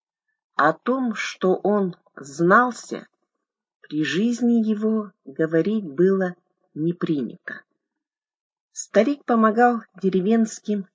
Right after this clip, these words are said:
во всех затруднительных случаях,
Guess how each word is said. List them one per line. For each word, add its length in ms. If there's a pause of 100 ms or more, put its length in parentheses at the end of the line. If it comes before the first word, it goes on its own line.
(140)
во 160
всех 580
затруднительных 1080
случаях, 840